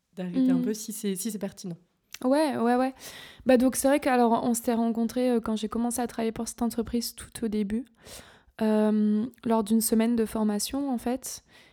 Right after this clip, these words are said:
Speaker 2: Et, euh, et j'ai vraiment eu le coup de cœur. Enfin, c'était la première fois aussi que ça m'arrivait. Alors, je,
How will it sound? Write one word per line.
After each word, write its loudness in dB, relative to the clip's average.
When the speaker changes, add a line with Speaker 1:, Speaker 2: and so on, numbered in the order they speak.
Speaker 2:
Et, 6
euh, 4
et 0
j'ai 2
vraiment 2
eu 2
le -6
coup -10
de -18
cœur. 2
Enfin, 0
c'était -2
la 2
première 0
fois 2
aussi -2
que -10
ça -2
m'arrivait. 2
Alors, 2
je, 0